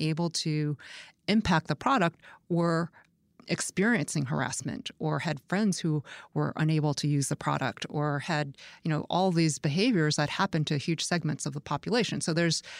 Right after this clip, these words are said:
you know, the argument like, "Yes, I wanna make it more fair," or, "Yes, I want to push really hard and maybe I'm gonna, like, be a little bit unfair in that process." But it's also like, "I wanna get to the best product.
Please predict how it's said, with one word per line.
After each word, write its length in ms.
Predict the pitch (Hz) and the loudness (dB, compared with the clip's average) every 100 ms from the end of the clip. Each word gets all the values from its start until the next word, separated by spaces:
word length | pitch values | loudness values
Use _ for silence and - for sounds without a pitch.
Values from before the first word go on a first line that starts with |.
| - | -6
you 80 | - | -2
know, 60 | 175 | 2
the 40 | |
argument 360 | 196 196 180 - | 2 2 0 0
like, 160 | 160 - | -4 0
"Yes, 240 | 175 170 160 | 0 2 0
I 40 | |
wanna 200 | 151 156 | 2 2
make 160 | 151 160 | 2 0
it 80 | |
more 180 | 156 147 | 0 -2
fair," 680 | 139 - 214 196 190 185 180 | -4 -2 2 4 4 4 2
or, 360 | - 156 151 139 - - - | 2 0 0 -2 -10 -18 -2
"Yes, 300 | 170 156 - | 0 2 0
I 100 | 143 | 0
want 300 | 151 151 - | 2 0 0
to 500 | - 151 147 147 147 | 0 2 2 0 -2
push 260 | - 190 - | -2 -2 2
really 160 | 170 160 | 2 2
hard 400 | - 180 170 156 | 4 4 6 4
and 240 | 151 156 | 2 0
maybe 360 | - 160 165 160 | 0 2 2 2
I'm 120 | 156 | 2
gonna, 380 | 160 156 151 156 - | 2 0 0 -4 -4
like, 180 | 151 151 196 - 160 | -4 -4 -8 -16 -4
be 120 | 156 | -2
a 40 | |
little 160 | 151 156 | 0 0
bit 140 | 143 | -2
unfair 400 | - 180 - 175 | 0 0 0 0
in 80 | 170 | 2
that 160 | 165 - | 0 -2
process." 460 | 170 165 165 160 | -4 -2 -2 -4
But 120 | - | -2
it's 140 | 160 165 | -2 -2
also 240 | 170 165 | -2 -2
like, 160 | 151 147 - - - | -2 -4 -8 -20 -6
"I 60 | 147 | -2
wanna 140 | 160 | 0
get 120 | 156 | 0
to 80 | - | -2
the 80 | 147 | 0
best 200 | 147 - | 0 0
product. 420 | - 160 151 - | 2 4 4 0